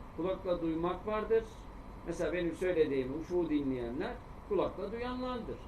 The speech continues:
Fakat bir mazhardan bizi irşad eden Rabbimdir diyenler,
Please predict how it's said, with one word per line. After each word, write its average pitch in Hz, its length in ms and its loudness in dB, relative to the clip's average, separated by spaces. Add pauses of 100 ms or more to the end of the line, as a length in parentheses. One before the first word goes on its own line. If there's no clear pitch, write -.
(420)
Fakat 160 340 0
bir 143 120 0
mazhardan 185 600 -4
bizi 185 200 -6
irşad 185 420 -4
eden 131 280 -2 (460)
Rabbimdir 196 580 2
diyenler, 143 540 0